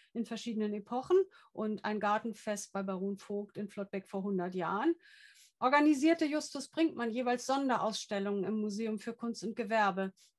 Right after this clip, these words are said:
die den Hamburgern die in den Balletten dargestellten Epochen und deren Mode optisch näher bringen sollten. Die Organisation der Proben hatte Toni Petersen übernommen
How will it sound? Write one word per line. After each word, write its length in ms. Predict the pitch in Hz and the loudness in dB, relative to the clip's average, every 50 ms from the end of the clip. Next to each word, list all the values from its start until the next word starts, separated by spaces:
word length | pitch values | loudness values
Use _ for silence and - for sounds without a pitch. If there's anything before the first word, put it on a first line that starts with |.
| - | -6
die 100 | 233 233 | -6 -4
den 340 | 196 233 233 233 226 226 220 | -2 0 0 0 0 0 0
Hamburgern 520 | 254 277 277 294 285 254 262 254 254 247 240 | 0 0 0 0 2 4 4 4 4 2 0
die 140 | 254 254 | -2 -2
in 100 | - 240 | -2 -2
den 160 | 233 240 220 208 | -2 -2 -2 0
Balletten 400 | 226 226 240 254 - 269 254 240 | 0 0 0 -2 -2 -2 -2 0
dargestellten 680 | 233 233 226 226 226 - - - 233 233 233 - 226 | 0 0 0 -2 -6 -8 -4 -2 -2 -2 -2 -4 -6
Epochen 540 | - 226 - - - 240 233 233 - 330 311 | -6 -6 -8 -6 -4 -4 -4 0 2 0 2
und 200 | 220 240 240 240 | 2 0 -2 0
deren 200 | 226 220 220 220 | 0 2 2 2
Mode 400 | 220 220 220 226 233 226 233 - | 0 0 -2 -2 -2 -2 -2 -2
optisch 500 | - 196 - - - 190 - - - - - - _ _ _ _ _ _ _ - | -2 -6 -8 -8 -8 -8 -8 -8 -10 -12 -14 -14 _ _ _ _ _ _ _ -6
näher 280 | 208 208 202 196 196 190 | -2 2 2 4 2 2
bringen 380 | 190 190 190 190 190 190 185 | 0 0 0 2 2 2 2
sollten. 520 | 175 170 170 170 175 - - 175 175 175 _ _ _ _ _ _ _ _ - _ - - _ _ _ _ _ _ _ _ _ _ - 247 | 0 0 -2 -4 -4 -4 -4 -6 -6 -6 _ _ _ _ _ _ _ _ -20 _ -20 -20 _ _ _ _ _ _ _ _ _ _ -6 -2
Die 240 | 254 254 254 - - | 0 0 2 4 4
Organisation 920 | 262 262 277 269 269 262 233 262 262 254 - - - 320 349 349 302 240 | 4 4 4 2 2 2 2 2 0 0 0 -2 2 6 6 6 6 6
der 120 | 226 233 233 | 4 0 -2
Proben 460 | - - - 277 320 339 359 330 254 | -2 -4 -4 -2 0 4 4 2 2
hatte 240 | 262 254 - 254 247 | 2 -2 -2 -2 -4
Toni 300 | - - 247 233 226 220 | -4 -6 -4 -4 -4 -4
Petersen 500 | - 240 294 285 339 330 311 320 311 277 | -4 -6 -2 2 2 2 4 4 2 2
übernommen 640 | 302 302 302 294 294 302 302 294 294 302 294 - | 0 -2 -2 -2 0 0 0 2 0 0 -2 -2